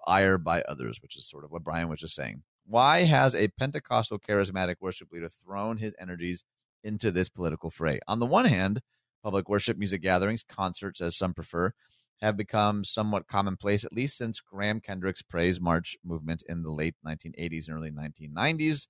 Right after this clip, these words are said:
Uh, we've grown accustomed to worship leaders wielding an increasingly influential level of celebrity within Christian media networks through mega church platforms and mega conferences like Passion. On the other hand, there is something new and distinct happening here.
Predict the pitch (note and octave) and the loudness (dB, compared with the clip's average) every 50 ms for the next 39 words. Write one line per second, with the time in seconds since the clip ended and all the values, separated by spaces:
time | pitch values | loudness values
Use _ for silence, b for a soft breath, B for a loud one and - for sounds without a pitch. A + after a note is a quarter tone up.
0 | _ _ _ _ _ _ _ - - F2+ F#2 F#2 D#2 F#2 B2+ D3+ D#3+ D3+ D3+ C#3+ | _ _ _ _ _ _ _ -6 -2 2 2 2 4 4 4 4 4 4 4 4
1 | B2+ B2 A2+ F2+ - - - - F#3 - - A2+ G2 - - F#2 F2+ F#2 F2 - | 6 6 4 2 0 -4 -6 -8 -8 -8 -8 -10 -12 -10 -8 -4 -4 -4 -4 -6
2 | F#2+ - - G2 F#2+ F2 F2+ E2+ F2+ F2+ G#2+ B2+ C3+ C#3 C3+ C3 B2+ A#2 A2 G2+ | -10 -12 -8 -8 -6 -6 -6 -6 -6 -2 2 4 6 6 6 6 6 6 6 4
3 | F#2+ - - B2 G#2+ A2 A2 A2 G#2+ G2+ F2+ - F#2 F#2 F#2 - F#2 E2+ F2 F#2 | 4 2 0 0 2 2 4 4 4 4 2 0 0 0 0 0 0 2 4 4
4 | F#2 F2 F#2 F2+ - E2+ D#2+ - - E2+ F2 G2+ G#2 G2 G#2 G2 F#2+ F#2 F2 - | 4 6 4 4 2 0 -2 -4 -4 0 4 4 4 4 4 0 0 0 -2 -4
5 | G#2 G#2 G#2+ - - F#2+ - - E2+ F2+ G2 G2 G#2 F#2+ E2+ D#2+ A1 C2+ F2 F2 | -4 -6 -6 -6 -8 -12 -12 -12 -10 -6 -4 -2 0 0 0 0 2 2 0 0
6 | - - - _ _ _ _ _ _ _ - E3 F3+ E3+ D3 C3+ B2 C3 A#2 - | 0 -4 -12 _ _ _ _ _ _ _ 2 4 6 6 6 6 4 4 2 2
7 | B2 A#2 - - - A2 G#2 - - G#2+ G#2 G2+ F#2+ G2 F#2 F2+ F#2 F#2+ F#2+ F#2 | 0 -2 0 0 2 2 2 2 0 -4 -4 -4 -4 -4 -2 0 0 0 0 0
8 | - - F#2 F2+ F2 E2+ - - F2+ E2 D#2 D#2+ E2+ E2 _ _ - - G2+ G2 | -2 -2 -4 -4 -6 -6 -10 -12 -10 -6 -4 -2 -4 -4 _ _ -8 -4 -4 -4
9 | - - - G1+ - _ _ _ _ _ _ _ _ _ - G#2+ B2 C#3 D#3 D#3+ | -4 -4 -12 -16 -20 _ _ _ _ _ _ _ _ _ -2 2 4 4 4 4
10 | D#3+ C#3+ C#3 D3 D3+ C3 F#2 D#2+ C#2+ B1+ A#1+ B1+ - _ _ _ _ _ _ - | 4 6 6 6 6 6 4 2 0 -2 -4 -6 -10 _ _ _ _ _ _ 2
11 | G2 G#2 G2+ - - A#2 C3 C#3 F3 E3+ D3+ C3 A#2+ A#2 A#2+ B2 E2 F#2 A2 A2 | 4 4 4 4 4 4 4 4 4 6 6 8 8 8 8 8 6 6 4 4
12 | G2 G2 F#2 - - - C#3+ C#3+ C#3 - - C#3 C3+ - - G#2 E2+ D2+ D#2 D2 | 4 2 0 -2 -2 0 0 0 0 0 0 0 0 0 0 -4 -8 -8 -8 -10
13 | B1 A1+ - | -10 -10 -12